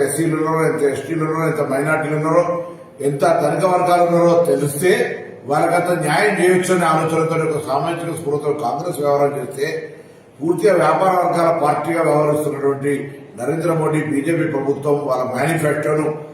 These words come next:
దయచేసి ప్రతి బీసీ చదవండి, కాంగ్రెస్ మేనిఫెస్టోను కూడా చదివి మీరు నిర్ణయం తీసుకోవాలని సందర్భంగా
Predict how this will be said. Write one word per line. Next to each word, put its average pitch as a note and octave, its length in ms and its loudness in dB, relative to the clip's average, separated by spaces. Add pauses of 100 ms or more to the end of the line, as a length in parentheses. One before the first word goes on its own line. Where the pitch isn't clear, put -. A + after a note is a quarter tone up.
(280)
దయచేసి C#3+ 460 0
ప్రతి C#3 300 -4
బీసీ D3 240 0 (120)
చదవండి, D#3 440 2 (600)
కాంగ్రెస్ D3+ 360 0
మేనిఫెస్టోను C#3 540 -2
కూడా B2 160 -6
చదివి F3+ 260 4 (500)
మీరు C#3 220 4
నిర్ణయం D3+ 300 -2
తీసుకోవాలని C#3 480 0
సందర్భంగా - 440 -2